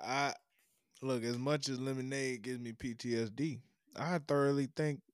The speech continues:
that was the one that shoulda, shoulda took album of the year. Um, twenty, I believe she was, uh, the, Adele's album twenty-five.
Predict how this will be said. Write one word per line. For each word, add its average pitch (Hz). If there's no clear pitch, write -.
that 127
was 123
the 123
one 120
that 110
shoulda, 101
shoulda 107
took 101
album 98
of 92
the 90
year. 87
Um, 90
twenty, 139
I 123
believe 143
she -
was, 127
uh, 113
the, 113
Adele's 120
album 113
twenty-five. 175